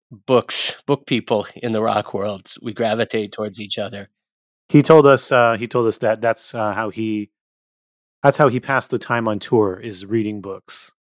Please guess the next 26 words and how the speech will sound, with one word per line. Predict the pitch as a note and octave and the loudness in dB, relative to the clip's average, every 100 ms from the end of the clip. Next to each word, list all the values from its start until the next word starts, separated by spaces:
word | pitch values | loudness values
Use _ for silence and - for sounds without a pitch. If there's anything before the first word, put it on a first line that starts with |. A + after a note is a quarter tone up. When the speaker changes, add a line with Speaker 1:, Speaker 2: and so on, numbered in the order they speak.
| _ - | _ -14
Speaker 1:
Yeah, | C3 E3+ D#3 A2+ A2 | 0 6 8 8 2
I | - | -2
mean, | C#3+ C#3+ | 2 6
I | D3+ | 4
did | D#3+ G3+ D3+ | 4 -2 -4
too. | - G#3+ D#3 | -4 -2 -2
Once, | A#2+ B2+ B2+ - - | 0 0 0 -6 -10
y-, | - - _ _ _ | -16 -20 _ _ _
so | - - G3 C#3+ C#3 - | -12 0 2 2 -4 -8
I | B2+ | -6
started | C#3 F3 D#3 C#3 | -4 -2 -2 -2
touring | D3+ C#3 C#3 | -2 -2 -2
with | A#2+ | -6
World | B2 B2 | -6 -6
Inferno | A2+ - A#2 A#2 | -6 -2 -2 -2
in | A2 - _ _ - | -4 -10 _ _ -12
two | A#2+ | -12
thousand | A2 A2+ A2 A2 A2 G#2+ G#2+ G#2+ G#2+ G#2 | -4 0 0 -2 -4 -8 -8 -8 -8 -10
one, | G2 G2 G#2 A#2 | -10 -6 -4 -4
I | A#2+ | -8
think | - B2+ B2 | -8 -10 -10
was | B2 | -14
the | C3 | -12
first | - B2 - | -8 -10 -10
tour. | - B2 B2 | -6 -2 0
And, | A#2 G#2+ | -2 -6